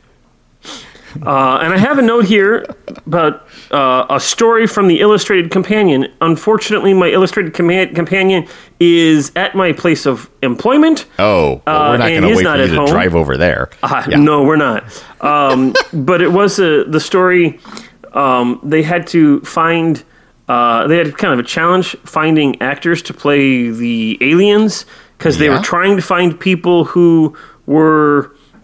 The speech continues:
Speaker 1: kind of unusual in their body type, um,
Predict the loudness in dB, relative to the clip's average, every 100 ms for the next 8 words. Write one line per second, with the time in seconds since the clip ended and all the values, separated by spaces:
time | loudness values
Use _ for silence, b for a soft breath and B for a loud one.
0 | -14 -6 0 0 -2 -6 b b b b
1 | -4 0 2 2 4 4 4 4 4 2
2 | 0 0 2 2 0 0 -2 -2 0 0
3 | -2 -16 B B B B B B -10 -4
4 | 0 0 0 -2 -6